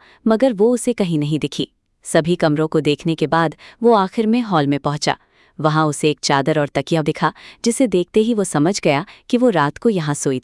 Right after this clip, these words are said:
थी। वो दरवाजे की तरफ बढ़ा और दरवाजे की जांच की। दरवाजा खुला हुआ था। ये देखते ही वो समझ गया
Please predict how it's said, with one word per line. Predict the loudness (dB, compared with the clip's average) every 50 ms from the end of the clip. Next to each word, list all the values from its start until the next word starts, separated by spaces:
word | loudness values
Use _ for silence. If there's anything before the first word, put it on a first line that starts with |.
| -6
थी। | -10 -10 _ _ _ _ _ _ -20 -20 -20 _ _ 0
वो | 2
दरवाजे | 4 4 2 2 2 0 2 2 -2
की | 0 0 0
तरफ | 0 2 0 0 -2 _
बढ़ा | -2 -2 0 0 -2 -4 -4 _ -2
और | -2 0
दरवाजे | 0 0 0 0 0 -2 0 -2 -4
की | -2 -2 -2
जांच | 0 0 0 0 -2 -4
की। | -6 -6 -6 -6 _ _ _ _ _ _ -2
दरवाजा | -2 0 2 0 -2 0 -2 -4 -4
खुला | -2 -2 0 0 0
हुआ | 0 0 -2 -2 -2
था। | -2 -4 -8 -8 _ _ _ _ -20 -20 -20 -20 _ -2
ये | -2 0
देखते | 2 2 0 0 _ -2
ही | 0 0 0
वो | -2 -2
समझ | -2 0 0 0 0 0 0
गया | 0 0 0 0